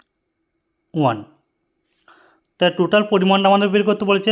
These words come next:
তাহলে কত অনুপাত? টোটাল হচ্ছে আমাদের কুড়ি। তাহলে এখানে দেখো বলে দিয়েছে জিঙ্কের ওজন নব্বই কেজি। তাহলে জিঙ্কের ওজন কত?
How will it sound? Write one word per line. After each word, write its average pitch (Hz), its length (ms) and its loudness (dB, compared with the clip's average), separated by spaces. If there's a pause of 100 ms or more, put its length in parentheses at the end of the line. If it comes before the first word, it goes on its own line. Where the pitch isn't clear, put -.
(120)
তাহলে 190 240 2 (600)
কত 170 220 -2
অনুপাত? 208 400 2 (220)
টোটাল 170 280 -2
হচ্ছে 196 160 -6
আমাদের 220 240 0 (1000)
কুড়ি। 180 300 -2 (2250)
তাহলে 190 220 2
এখানে 214 260 0
দেখো 214 180 2
বলে 202 220 0
দিয়েছে 196 240 2 (220)
জিঙ্কের 190 380 -2
ওজন 220 260 0
নব্বই 135 320 0
কেজি। 117 200 -12 (720)
তাহলে 170 180 -2 (120)
জিঙ্কের 175 420 -2
ওজন 196 240 2
কত? 226 140 0